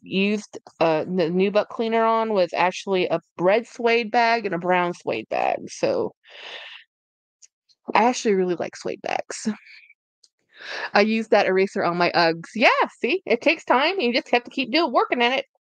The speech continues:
You just work at it and work at it and work at it, and then eventually it will be as clean as it's gonna be. There's actually a solution you can, a cleaning solution you can use if you want to clean the actual leather, but I don't think it needs it.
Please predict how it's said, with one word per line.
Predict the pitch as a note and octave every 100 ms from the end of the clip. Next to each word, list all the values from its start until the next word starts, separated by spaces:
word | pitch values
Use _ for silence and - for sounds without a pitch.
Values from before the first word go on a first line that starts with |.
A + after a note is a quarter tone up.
| _ _ _ _ - _ -
You | G3
just | A3+ -
work | D#4 E4+
at | A#3 B3+
it | -
and | C4+
work | A#3+ A#3+
at | A#3 A#3
it | -
and | A#3
work | F4+ D4
at | B3+
it, | B3 - -
and | G3
then | G3 G3
eventually | F3 G#3 A#3 - A#3+ A3+ A#3 G#3
it | G3
will | G3+ G3 F#3+ G3
be | G3+
as | F#3+
clean | - A#3 A3+
as | G#3+
it's | G#3+
gonna | G#3+
be. | G#3 A#3 F3+ B3+ - _ _ _ - - -
There's | G#3+ G#3+
actually | G#3+ C4+ - C#4+ A3+
a | F#3+
solution | - F#3+ G3 A3+ G#3 F3+
you | F3
can, | - F3+ D#3+
a | D#3+
cleaning | - A3+ A#3 G#3+ F#3+
solution | F#3+ F#3 F3+ F3 E3+
you | F3
can | - G3 G3 F#3+
use | F#3 G3 F#3+
if | F3+
you | F3
want | F3 F3+ F#3
to | - E3+
clean | - E3+ F3 F#3 - - - -
the | - -
actual | D#3+ E3+ - F#3 F3+
leather, | E3 D#3 F3 F#3+
but | G3
I | G3
don't | C4 F#4+
think | G4 -
it | G#3
needs | F#3+ G3+ -
it. | D#2